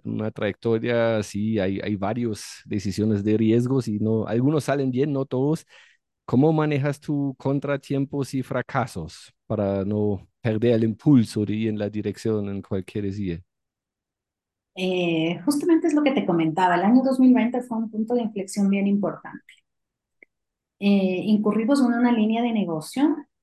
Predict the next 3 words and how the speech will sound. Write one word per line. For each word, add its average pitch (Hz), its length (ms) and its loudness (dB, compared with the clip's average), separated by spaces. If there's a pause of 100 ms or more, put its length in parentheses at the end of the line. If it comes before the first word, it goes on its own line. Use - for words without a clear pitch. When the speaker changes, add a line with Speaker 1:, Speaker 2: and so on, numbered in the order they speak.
(220)
Speaker 2:
hicimos 196 440 0
inversiones 190 1120 0
propias, 180 760 -2